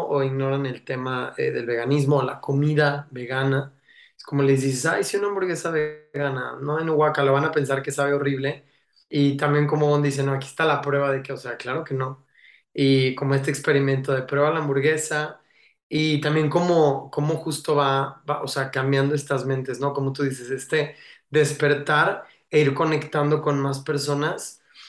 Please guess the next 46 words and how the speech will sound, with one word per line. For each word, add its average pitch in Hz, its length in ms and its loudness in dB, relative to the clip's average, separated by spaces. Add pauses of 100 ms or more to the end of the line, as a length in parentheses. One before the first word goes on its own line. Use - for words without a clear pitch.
(260)
e 147 180 4
ir, 143 600 4
este, 135 320 -6
pues, - 480 -4
con 139 180 0
este 143 200 -2
flujo 170 380 0
de 147 60 2
energía 139 380 -2
con 139 160 -4
los 123 120 -4
demás 131 280 -4
de, 127 180 -8
"Ok, 123 200 -8 (100)
vamos 135 280 -6
a 131 40 -8
hacerlo 135 440 -6 (240)
sin 143 200 -2
sufrimiento 156 640 2
y 151 60 6
vamos 139 280 0
a 135 80 -6
crecer 160 460 0
y 156 40 2
vamos 139 300 -2
a 120 40 -4
apoyarnos". 151 840 0 (360)
Me, 135 400 -2
me 135 100 -2
gusta 135 320 0
mucho 131 340 -6
ese, 123 460 -10 (400)
ese 160 200 2
mensaje 143 880 0 (420)
que 139 100 -4
hay 135 120 2
detrás. 135 540 -2
Y, 147 80 2
pues, 143 280 2
trabajo 147 600 2
y 131 140 -2
energía, 131 460 -4
a 135 60 -6
fin 131 160 -10
de 127 120 -8
cuentas, - 640 -10